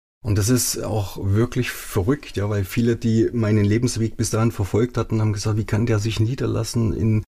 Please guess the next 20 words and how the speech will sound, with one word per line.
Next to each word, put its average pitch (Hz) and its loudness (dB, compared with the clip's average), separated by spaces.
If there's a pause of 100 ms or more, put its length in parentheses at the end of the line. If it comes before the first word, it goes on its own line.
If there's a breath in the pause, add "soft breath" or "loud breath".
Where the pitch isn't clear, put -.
(180)
einer 104 2
Kleinstadt, 110 0
in 104 2
einer - -2
Einzelpraxis 113 -2 (300)
mit - -2 (160)
schlechter 110 -2
Infrastruktur? 104 -2
Das - -4
wird 113 -2
doch 87 -6
nix.“ - -4
Also - -8
irgendwie 104 2 (380)
hat 101 -2
er 104 -4
sich 101 -4
da 104 -2
total 101 0
verspekuliert. 107 0